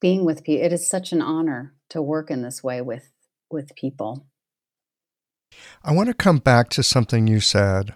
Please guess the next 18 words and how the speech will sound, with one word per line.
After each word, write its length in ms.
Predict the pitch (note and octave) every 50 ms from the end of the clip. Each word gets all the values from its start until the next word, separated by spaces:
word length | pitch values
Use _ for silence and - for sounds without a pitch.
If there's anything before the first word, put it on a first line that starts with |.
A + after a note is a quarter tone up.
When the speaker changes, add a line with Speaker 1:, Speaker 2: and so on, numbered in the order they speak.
| _ _ _ -
Speaker 2:
a 100 | - A2+
little 220 | G#2 A2+ A2+ A#2
bit 160 | A2 A#2+ A#2 -
earlier, 580 | A2 G#2 F#2 F#2+ G2+ - - A#2 B2 B2 G#2+ - _ _ _ _ _ _ _ _ _ _ _ _ _ _ _
because 240 | - C3 - B2 A2+
I 80 | B2+ A#2
think 220 | - D3 B2+ -
it 140 | C3+ G#2+ -
bears 320 | A#2 G#2+ G#2 G#2+ G2+ -
repeating, 600 | A#2 A2 - - - A#2+ A2+ A2 G2 G2+ - A#2 - _ - _ _ _ _ - _ - - - - - - - - - - - _ _ _ _ _
that 560 | C#3 B2+ B2+ C3+ C3 B2+ B2 B2 B2 - _ _ _ _ _ _ _ _ _ _ _ _ _ _ _ _ _ -
all 140 | C#3+ E3
the 120 | F3 G3 E3+
skills 360 | - - F3 D#3+ D#3 D3 C3+
we've 140 | C#3+ C3+ B2+
been 120 | - C3+
talking 480 | B2+ - - A2+ - - - - - -
about, 460 | - - A2 - - - - - -